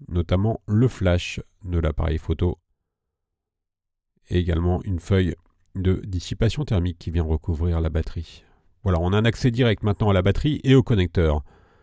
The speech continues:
de celle-ci. Donc on déconnecte notre batterie et maintenant on va pouvoir la décoller du châssis et vous allez voir, c'est un jeu d'enfant et on voit ça tout de suite dans la quatrième étape.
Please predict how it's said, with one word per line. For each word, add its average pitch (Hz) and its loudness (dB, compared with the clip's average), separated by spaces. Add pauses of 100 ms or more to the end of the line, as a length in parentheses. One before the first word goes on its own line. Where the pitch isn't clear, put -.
(380)
de 101 0
celle-ci. 104 -2 (320)
Donc 92 -4 (140)
on 113 -2
déconnecte 90 -2
notre 80 -4
batterie 76 -4 (640)
et 78 -4
maintenant 85 -2
on 87 0
va 82 2
pouvoir 95 0
la 101 2
décoller 95 2
du 110 -4
châssis 117 -2
et 90 0
vous 87 -2
allez 80 0
voir, 98 0
c'est - -4
un 85 2
jeu 131 2
d'enfant 131 2 (100)
et 135 0
on 104 -2
voit 92 2
ça 147 0
tout 139 -2
de - -6
suite 175 -2
dans 139 4
la 147 2
quatrième 113 2
étape. 113 0